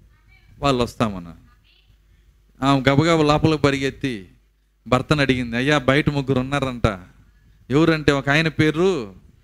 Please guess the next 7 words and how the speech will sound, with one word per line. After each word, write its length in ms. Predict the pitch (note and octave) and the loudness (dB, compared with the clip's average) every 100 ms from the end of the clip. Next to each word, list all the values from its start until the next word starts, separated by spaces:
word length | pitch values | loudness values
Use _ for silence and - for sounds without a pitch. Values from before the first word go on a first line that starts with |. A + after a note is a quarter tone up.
| - - _ _ _ _ _ A#2 | -20 -20 _ _ _ _ _ -2
ఐశ్వర్యం 560 | D3+ - E3+ D#3 D3+ | 0 0 0 0 0
అంట, 180 | B2+ G#2+ F#2+ F#2 - _ _ _ _ _ _ _ - | -2 -6 -10 -14 -20 _ _ _ _ _ _ _ -8
ఇంక 160 | C#3 | 0
ఆయన 200 | D#3+ F#3 | 2 2
పేరు 280 | F#3 F3+ E3+ | 0 0 0
విజయం 500 | D3+ D3 C#3+ F#3 F3+ | 0 0 2 0 0
అంట, 180 | C#3 | -6